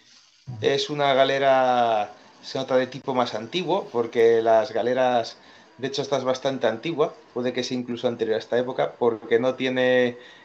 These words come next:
em, digamos, es plana completamente, no tiene todavía el castillo de popa que se pondría después en el siglo quince,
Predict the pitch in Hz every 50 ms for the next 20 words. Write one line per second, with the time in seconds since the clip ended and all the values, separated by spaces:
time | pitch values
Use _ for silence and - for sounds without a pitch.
0 | - - _ _ - - 127 127 123 123 120 120 117 117 117 113 113 113 110 107
1 | 107 104 - - _ _ - - - _ _ - - 123 127 135 147 143 - -
2 | - - - - 143 139 135 131 - 131 127 123 131 131 127 120 123 151 151 151
3 | 151 139 135 131 127 123 131 127 123 123 123 123 120 120 120 120 120 120 117 117
4 | 120 113 - - 127 127 123 120 117 - 131 127 113 110 113 113 - 123 - 117
5 | 117 120 120 117 113 - 117 113 113 113 107 - - 113 113 107 107 135 160 156
6 | 143 117 135 147 -